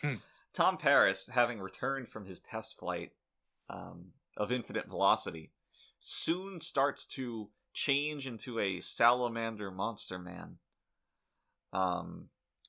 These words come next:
Speaker 2: and he kidnaps Janeway and takes her through warp ten. So she too becomes a salamander monster man.
Speaker 1: <laughs> Oh my
Speaker 2: And
Speaker 1: God.
Speaker 2: then the Voyager crew tracks them down,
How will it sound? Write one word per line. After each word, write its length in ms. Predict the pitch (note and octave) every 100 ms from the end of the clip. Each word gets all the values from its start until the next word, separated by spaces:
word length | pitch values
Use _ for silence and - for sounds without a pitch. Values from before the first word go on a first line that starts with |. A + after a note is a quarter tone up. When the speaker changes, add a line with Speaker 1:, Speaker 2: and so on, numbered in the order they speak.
| _ -
Speaker 2:
and 340 | G#2+ F#2 F2+
he 280 | - A2 - _ _ -
kidnaps 600 | G3 E3 D3 B2+ - -
Janeway 680 | - B2 C#3 A#2 F#2 F2 F2
and 100 | F2+
takes 340 | A#2 G#2+ -
her 220 | B2+ C3
through 520 | A#2+ - F#2+ F#2 F2+ - _ _ _ _
warp 300 | G2 G2+ - -
ten. 380 | G2 F2+ F2+ G2 _ _ _ _ -
So 200 | - A2
she 320 | - - C#3
too 280 | - E3 C3
becomes 420 | G#2+ - G#2 F#2+
a 80 | F#2
salamander 720 | - F#2+ F#2+ F2+ F#2 F#2 F2
monster 480 | F2 F2 F2+ - F2+
man. 360 | E2+ E2+ F2 E2+
Speaker 1:
<laughs> 760 | _ _ _ - - - A#2+ -
Oh 40 |
my 20 | B2
Speaker 2:
And 360 | G#2 G2+ C3
Speaker 1:
God. 240 | A2 G#2+ - - C3 _ _ _ -
Speaker 2:
then 420 | A2 E3 D#3+ C3+
the 460 | G2+ A2+ B2 A2 G2+
Voyager 540 | A#2 E3 F3 A2 A#2
crew 340 | F#2 - B2 A2+
tracks 460 | - C3 D3 -
them 220 | B2+ A#2
down, 500 | G2+ A2+ G2 E2 F2